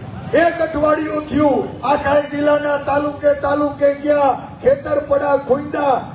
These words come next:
ખેડૂતોને હાંભળ્યા. ઈ ખેડૂતો જે એની નાભીમાંથી અવાજ નીકળતો તો બાપ, અમારા કમોસમી માવઠામાં ખેતર પડાની અંદર ઊભા કપાસ છે ને,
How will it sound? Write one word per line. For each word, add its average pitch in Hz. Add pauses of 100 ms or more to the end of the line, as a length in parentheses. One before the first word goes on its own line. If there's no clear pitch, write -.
(120)
ખેડૂતોને 285
હાંભળ્યા. 294 (300)
ઈ 302
ખેડૂતો 262
જે 254 (260)
એની 247
નાભીમાંથી 208
અવાજ 220
નીકળતો 202
તો 196
બાપ, 185 (300)
અમારા 208 (160)
કમોસમી 208
માવઠામાં 190
ખેતર 196
પડાની 196
અંદર 190
ઊભા 180
કપાસ 190
છે 208
ને, 170